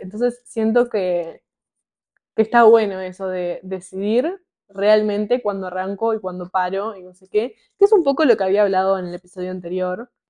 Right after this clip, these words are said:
pero ta, como fue el primer episodio y fue todo medio, mm, mm, raye, no sé qué, quería como también meterlo un poco en este episodio, que, que bueno, habla un poco más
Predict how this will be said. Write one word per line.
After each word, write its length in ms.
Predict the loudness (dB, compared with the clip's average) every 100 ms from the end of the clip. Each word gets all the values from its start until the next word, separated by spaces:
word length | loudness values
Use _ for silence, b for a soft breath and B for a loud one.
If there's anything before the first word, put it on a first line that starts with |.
| _ _ _ _
pero 180 | -4 0
ta, 160 | -2
como 200 | -2 -4
fue 120 | -2
el 40 | 0
primer 260 | 0 0
episodio 540 | -2 -6 -4 0 0 0
y 40 |
fue 160 | -2 2
todo 180 | 2 2
medio, 600 | 0 0 -2 -4 -6 -6
mm, 360 | -2 -2 -4 -4
mm, 420 | -4 -4 -8 -2
raye, 360 | 0 0 -4
no 120 | -12 -10
sé 160 | -6
qué, 320 | -2 -2 -6 _ _ _
quería 200 | 2 4
como 160 | 2 -4
también 260 | -6 -4
meterlo 320 | -4 -4 -4
un 100 | -4
poco 300 | -6 -4 -6 -6
en 100 | -14
este 200 | -12 -12
episodio, 680 | -12 -8 -6 -4 -4 -6 -14 _ _ _ _ _ _ _ _ _
que, 680 | -4 -2 -2 -4 -10 -18 _ _ _ _ _ _
que 60 | -4
bueno, 320 | -2 -4 -10 _ _
habla 500 | 0 0 0 -4 -6 _ _ _
un 120 | -8
poco 240 | -8 -6 -8
más 400 | -10 -12 -20